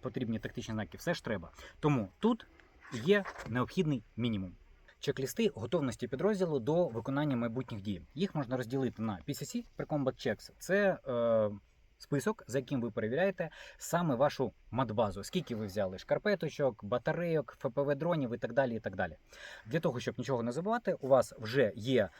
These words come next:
е, заздалегідь надруковані, і ви можете додати свої. Другий тип перевірок, е, вашого підрозділу — це так звані Pre-Combat Inspections. Е,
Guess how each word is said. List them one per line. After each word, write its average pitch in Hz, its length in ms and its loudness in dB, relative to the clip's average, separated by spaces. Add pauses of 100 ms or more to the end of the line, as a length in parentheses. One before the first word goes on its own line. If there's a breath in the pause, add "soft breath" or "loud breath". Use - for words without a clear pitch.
(180 loud breath)
е, 101 560 6 (160)
заздалегідь 123 720 0 (120)
надруковані, 156 680 0
і 214 100 0
ви 190 100 2
можете 127 320 -2
додати 113 380 0
свої. 95 260 -8 (500 loud breath)
Другий 151 340 4
тип 170 200 -4 (200)
перевірок, 156 640 2
е, 143 60 2 (260)
вашого 139 340 4
підрозділу — 117 520 0
це 214 160 2
так 107 180 -4
звані 151 320 0
Pre-Combat 135 440 0
Inspections. - 640 0
Е, 107 380 4